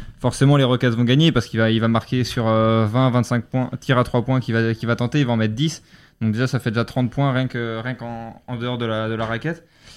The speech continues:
Et, euh, et voilà, hier, euh, il a vu que ça, ça rentrait pas, il a, il s'est entêté à vouloir tirer. Et bah forcément, à, à la fin du match, il y a que cinq points de différence. Et je pense que sur certains tirs pris où il n'aurait pas dû en prendre,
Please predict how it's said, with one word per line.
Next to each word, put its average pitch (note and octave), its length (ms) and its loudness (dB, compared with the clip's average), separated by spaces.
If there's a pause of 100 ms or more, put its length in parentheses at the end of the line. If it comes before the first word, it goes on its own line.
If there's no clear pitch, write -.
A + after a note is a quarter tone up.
(360)
Et, A#2 140 0
euh, G#2+ 520 2
et G#2+ 60 0
voilà, C#3 300 2
hier, B2+ 260 4
euh, G#2+ 360 2
il A2 120 -2
a A#2 60 2
vu B2+ 160 -2
que - 60 -10
ça, A2 440 -2
ça A2+ 140 -6
rentrait A2 320 -4
pas, D3+ 160 2
il C3+ 80 2
a, A2 120 2
il G#2+ 120 -4
s'est G#2+ 160 -6
entêté A#2 400 -2
à A#2+ 80 0
vouloir A2 240 -4
tirer. A#2+ 400 -2 (600)
Et G#2 300 4
bah F#2+ 140 0
forcément, A#2+ 580 2
à, G#2+ 460 4 (180)
à B2 80 0
la B2 100 4
fin B2 180 0
du B2+ 80 2
match, C#3 240 0
il A#2+ 40 -4
y - 20 -4
a G#2 40 -4
que A#2+ 100 -6
cinq A2+ 240 -8
points A#2 120 -6
de A2+ 60 -6
différence. A#2+ 560 -6 (640)
Et G#2+ 280 0
je - 100 -10
pense C3 220 -4
que A2+ 240 -4
sur G#2+ 220 -8
certains A#2 280 -2
tirs - 240 -2
pris C3+ 300 4
où A2 140 4
il G#2 320 2
n'aurait G#2 240 2 (240)
pas A#2 140 4
dû A2+ 120 2
en A2+ 100 4
prendre, C#3+ 320 2